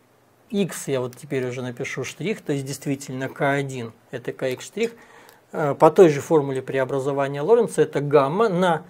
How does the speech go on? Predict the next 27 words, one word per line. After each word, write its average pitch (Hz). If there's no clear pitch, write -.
вот 156
эту, 160
на 156
kx 143
нашу, 180
то 190
есть 160
омега 135
ноль 147
к -
c 139
на 143
косинус 135
альфа 202
минус 165
v 147
к 147
c 240
на 202
нулевую 190
компоненту, 143
которая 156
есть 143
омега 151
ноль 139
к -
c. -